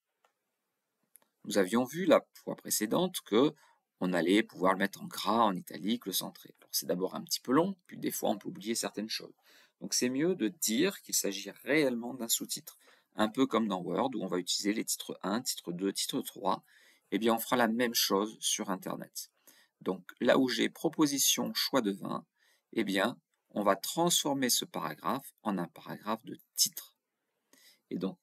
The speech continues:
automatiquement, il va prendre une mise en forme particulière. Nous allons faire la même chose pour les différents sous-titres qui sont reconnus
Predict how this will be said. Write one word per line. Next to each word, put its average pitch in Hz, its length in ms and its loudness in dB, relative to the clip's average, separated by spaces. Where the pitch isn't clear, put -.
automatiquement, 117 760 0
il 98 200 -2
va 147 160 2
prendre 135 380 -6
une 120 260 -2
mise 110 340 -6
en 104 80 -4
forme 90 340 -6
particulière. - 800 -6
Nous 95 100 -2
allons 92 160 0
faire 90 340 0
la - 140 -6
même 123 240 0
chose 123 440 -2
pour 117 400 -2
les 98 180 0
différents 143 640 -2
sous-titres - 640 -6
qui - 140 -8
sont - 380 -2
reconnus 117 580 2